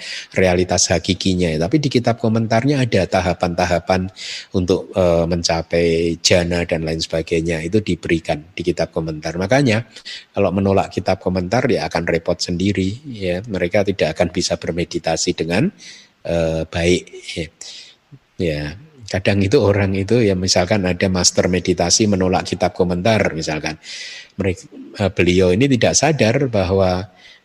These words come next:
eh, realisasi-realisasi beliau atau ceramah-ceramah beliau itu adalah, eh, apa yang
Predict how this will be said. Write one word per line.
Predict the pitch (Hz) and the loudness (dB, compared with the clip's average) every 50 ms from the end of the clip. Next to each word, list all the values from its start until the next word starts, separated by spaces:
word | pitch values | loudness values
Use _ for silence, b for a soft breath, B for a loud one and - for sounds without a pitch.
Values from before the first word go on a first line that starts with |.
| _ _ _ | _ _ _
eh, | 107 98 92 92 90 87 87 87 87 87 87 90 - | 0 2 4 4 4 4 2 2 2 0 0 0 2
realisasi-realisasi | 95 92 92 92 92 - - 95 92 - 104 95 92 92 87 87 90 90 - 95 87 - 98 95 95 | 2 4 4 4 2 2 2 2 2 2 4 4 4 4 4 2 2 2 2 0 0 2 0 0 0
beliau | - 98 123 143 139 139 135 131 | 2 2 4 4 4 4 4 2
atau | 127 117 - 110 - | 2 2 0 0 0
ceramah-ceramah | - 98 92 92 92 92 - - - 92 90 92 90 90 | 0 0 0 0 -2 -2 -2 -2 -2 -2 0 0 -2 -2
beliau | - 98 92 110 147 156 135 123 123 123 123 123 117 | -2 0 2 4 4 4 4 4 2 2 0 0 0
itu | 107 107 98 - 135 139 131 | -2 -2 0 2 2 2 2
adalah, | 110 98 104 98 101 120 139 147 - - B B B B B B B B - | 2 0 0 0 2 2 2 0 -2 -8 B B B B B B B B -4
eh, | 98 95 92 87 87 87 87 87 85 85 87 87 87 85 87 87 87 87 87 87 87 87 87 85 | -2 0 0 0 0 0 -2 -2 -2 -2 -2 -2 -2 -4 -4 -4 -4 -4 -4 -4 -4 -6 -6 -8
apa | 85 - - _ - 92 - - 107 | -10 -12 -18 _ -10 -10 -2 0 2
yang | 113 110 101 | 4 4 4